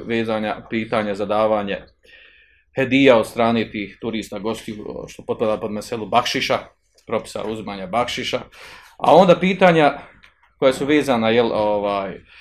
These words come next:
ima tu stvari, e, koje su po-, o-, o-, pitanja postavljena za, e, da se dešava od strane, e, onih koji posluju sa, sa turistima,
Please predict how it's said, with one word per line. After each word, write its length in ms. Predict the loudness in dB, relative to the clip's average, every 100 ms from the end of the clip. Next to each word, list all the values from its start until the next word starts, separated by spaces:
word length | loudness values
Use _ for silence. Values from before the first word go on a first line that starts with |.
| -18 0
ima 260 | 4 6
tu 100 | 4
stvari, 560 | 2 6 8 6 -2 -6
e, 120 | -6 -2
koje 140 | -4
su 100 | -2
po-, 120 | -2
o-, 320 | -2 -4 -4 -4
o-, 80 |
pitanja 300 | -4 2 2
postavljena 500 | 4 2 4 4 2
za, 260 | 6 8 8
e, 1400 | 2 -16 -20 -20 -20 -20 -20 -6 0 4 4 4 2 0 -6 -20 -20 _ _ _ _ _ _ -16
da 140 | -4 -4
se 120 | -2
dešava 300 | 0 4 4
od 100 | 4
strane, 480 | 2 6 8 8 6
e, 140 | 4 -2 -2 -4 -6 -12 _ _
onih 280 | -2 -2 0
koji 160 | -4 4
posluju 340 | 4 4 -6
sa, 280 | -4 -6 -4
sa 160 | -8 -4
turistima, 560 | -4 -2 -4 0 0